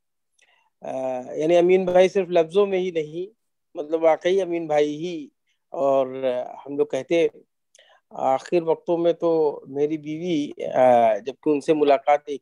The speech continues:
ही बार की थी, मेरी अहलिया ईरान की है और उर्दू, अ, ज़्यादा नहीं जानती, लेकिन ये कि वो कहती थी, वो अमीन भाई की खैरियत मालूम की, तो हमने, हम कहते थे, "भाई, ये अब ये करते हैं," वो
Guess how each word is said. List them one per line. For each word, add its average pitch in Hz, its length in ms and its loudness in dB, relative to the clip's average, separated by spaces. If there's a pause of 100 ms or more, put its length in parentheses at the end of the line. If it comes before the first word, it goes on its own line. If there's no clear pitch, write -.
ही 170 60 -12
बार 147 240 -2
की 139 60 -20
थी, - 240 -16
मेरी 165 220 -4
अहलिया 180 320 4
ईरान 151 360 -2
की 120 200 -20
है 117 240 -20 (400)
और 135 180 -4
उर्दू, 151 560 -4
अ, 127 440 -2
ज़्यादा 131 300 0
नहीं 139 220 -4
जानती, 101 380 -10 (840)
लेकिन 165 320 0
ये 202 180 6
कि 139 540 -4
वो 113 140 -4
कहती 120 300 -4
थी, 170 280 -2
वो 139 140 2
अमीन 151 260 2
भाई 156 120 4
की 156 100 2
खैरियत 147 400 0
मालूम 151 360 0
की, 190 260 -10 (720)
तो 98 80 -6
हमने, 127 460 0
हम 139 200 -6
कहते 135 380 2
थे, 202 120 0
"भाई, 165 200 2
ये 147 320 -2
अब 120 180 -8
ये 127 240 -4 (440)
करते 127 400 2
हैं," 190 200 0
वो 202 200 -8